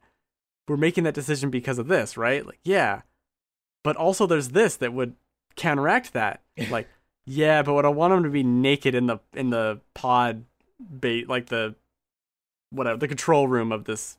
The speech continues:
Speaker 1: Sentinel. Like, okay then, I guess. Like, this is a weird, it's a weird choice that, I mean, I could,
Speaker 2: Yeah.
Speaker 1: I could tell you why, and you'd still be like, "Okay, but, but why exactly?" Because there's nanomachines that are, it, it's a whole fucking thing.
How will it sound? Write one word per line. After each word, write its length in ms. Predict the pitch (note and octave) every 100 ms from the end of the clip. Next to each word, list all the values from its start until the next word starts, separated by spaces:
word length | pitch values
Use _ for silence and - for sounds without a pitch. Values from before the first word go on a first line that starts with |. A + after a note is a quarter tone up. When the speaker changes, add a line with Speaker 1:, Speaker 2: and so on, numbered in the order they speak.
| -
Speaker 1:
Sentinel. 480 | - C3 G#2 F#2+ - _ _ _
Like, 160 | - -
okay 300 | G3+ G3+ E3
then, 260 | C#3+ C3
I 120 | B2+ B2
guess. 400 | B2 B2 - - _ _ _ _ _ -
Like, 100 | -
this 220 | E3 F3
is 100 | G#3
a 40 |
weird, 480 | E3+ E3+ D#3+ C#3+ - _ _ _ _ -
it's 160 | F#3
a 60 | F#3
weird 400 | D3 C#3 C3 A#2+ _ _ _ _ _ _ _ _ -
choice 480 | - A#2+ A2+ A2 -
that, 260 | B2 A#2
I 220 | F2+ D2+ D3
mean, 160 | D#3
I 100 | D#3+
could, 160 | F#3 D3
Speaker 2:
Yeah. 60 | D#3+
Speaker 1:
I 60 | E3+
could 140 | E3+
tell 220 | - F3
you 160 | E3+ C#3
why, 640 | A#2+ A#2 A#2+ B2 C3 D3 - _ -
and 160 | D3
you'd 120 | C#3+ C3
still 180 | D#3+
be 100 | C#3
like, 220 | C3+ A#2 A2 - _ _ _ _ _ _ _ _ _ _ -
"Okay, 400 | D#3 - E3 D#3
but, 220 | C#3+ C#3 - _ -
but 140 | C3 - - D3
why 640 | C#3+ C#3 D3+ D#3 E3+ F#3 G3
exactly?" 680 | G3+ F3 G3 G3 G3 G3+
Because 640 | E3 D#3+ - D3 C#3+ C3+ C3+
there's 240 | C3+ B2+
nanomachines 840 | C3 B2+ D3+ D#3 D3+ E3 E3 E3 C#3+
that 100 | B2+
are, 160 | A#2+
it, 420 | A#2 G#2 E2+ D#3 E3+
it's 180 | F3+
a 40 | G#3
whole 120 | G3+
fucking 280 | F#3 D3+ A#2
thing. 160 | G2+